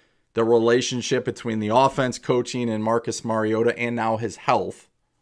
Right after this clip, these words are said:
Because it seemed like he tore it up in, in practice. But the thing,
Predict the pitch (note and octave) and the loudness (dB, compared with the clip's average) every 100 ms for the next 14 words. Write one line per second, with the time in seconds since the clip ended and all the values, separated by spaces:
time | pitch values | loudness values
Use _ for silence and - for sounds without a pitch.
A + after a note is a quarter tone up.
0 | _ _ _ _ - C#3 C3 - E3+ F3 | _ _ _ _ -2 0 0 -2 -2 0
1 | D#3 C#3 D#3+ - C3 - F#3 G3+ D#3+ D3 | 4 4 2 -2 -6 -4 2 4 6 6
2 | F3+ - A#2 A2 G#2 - _ _ _ _ | 4 2 -4 -4 -8 -14 _ _ _ _
3 | _ _ - A#2+ G#2+ - D3 D#3+ D#3+ G#2+ | _ _ -4 -2 -2 0 4 4 2 -6
4 | - C#3 - D3 D#3 A#3 B3+ G#3+ | 0 -2 0 -4 -4 -2 -4 -6